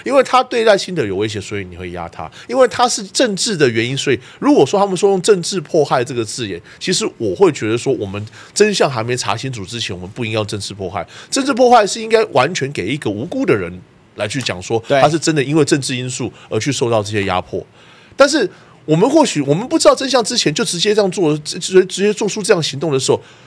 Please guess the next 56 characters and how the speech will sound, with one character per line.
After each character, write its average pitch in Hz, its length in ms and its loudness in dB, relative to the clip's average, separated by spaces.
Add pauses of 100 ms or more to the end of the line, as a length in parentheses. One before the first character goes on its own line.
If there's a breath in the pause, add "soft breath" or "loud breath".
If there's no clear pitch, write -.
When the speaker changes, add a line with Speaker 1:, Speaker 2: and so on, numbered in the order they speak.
Speaker 1:
这 330 140 2
个 220 180 6
如 262 160 4
果 165 140 4
你 98 80 -8
说 190 160 2
不 156 120 -8
是 135 140 -8
政 151 100 -4
治 139 140 -8
迫 131 140 -4
害， 123 200 -4 (540 soft breath)
你 127 120 -2
很 110 200 -6
难 85 140 -10
让 107 120 -8
人 90 100 -10
家 92 140 -6
相 85 220 -10
信。 85 240 -12
Speaker 2:
嗯。 131 520 -10 (200)
Speaker 1:
你 147 120 2
何 202 180 6
必 254 180 0
那 247 100 -2
么 196 120 2
急 - 320 -8
呢？ 120 100 -4
你 120 100 -6
为 220 140 2
什 - 100 -4
么 113 60 -2
不 185 120 -4
能 151 120 0
把 92 160 -4
程 113 200 -6
序 143 160 -4
跑 95 180 -6
完 85 200 -6
吗？ 104 200 -8 (640 soft breath)
不 247 100 0
是 311 200 6
一 240 80 -2
天 285 160 2
到 285 120 4
晚 196 200 4
他 254 160 4
说 240 200 4
程 233 200 0
序 254 200 0
正 202 200 2
义、 254 120 -4
程 214 160 0
序 247 160 -4
正 226 200 2
义， 220 160 -4